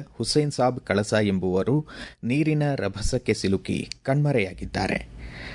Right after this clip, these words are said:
ಬ್ಯಾಹಟ್ಟಿ ಗ್ರಾಮ ಹಾಗೂ ಇಂಗಳಹಳ್ಳಿ ನಡುಗಡ್ಡೆಯಲ್ಲಿ ಸಿಲುಕಿದ್ದ ಕುರಿಗಾಹಿಗಳು ಹಾಗೂ ನಾಲ್ಕುನೂರ ಎಪ್ಪತ್ತು ಕುರಿಗಳನ್ನು ಅಗ್ನಿಶಾಮಕ ದಳದ ಸಹಾಯದಿಂದ ರಕ್ಷಿಸಲಾಗಿದೆ. ನಿರಂತರ ಮಳೆಗೆ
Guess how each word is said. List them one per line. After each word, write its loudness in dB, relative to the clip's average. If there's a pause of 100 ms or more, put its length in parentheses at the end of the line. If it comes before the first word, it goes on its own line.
(340)
ಬ್ಯಾಹಟ್ಟಿ 0
ಗ್ರಾಮ 0
ಹಾಗೂ 2 (100)
ಇಂಗಳಹಳ್ಳಿ 0
ನಡುಗಡ್ಡೆಯಲ್ಲಿ 2
ಸಿಲುಕಿದ್ದ -4 (240)
ಕುರಿಗಾಹಿಗಳು 0
ಹಾಗೂ 0 (360)
ನಾಲ್ಕುನೂರ 2
ಎಪ್ಪತ್ತು 0
ಕುರಿಗಳನ್ನು 2 (180)
ಅಗ್ನಿಶಾಮಕ 0
ದಳದ 2
ಸಹಾಯದಿಂದ 0 (320)
ರಕ್ಷಿಸಲಾಗಿದೆ. -2 (540)
ನಿರಂತರ 2
ಮಳೆಗೆ 2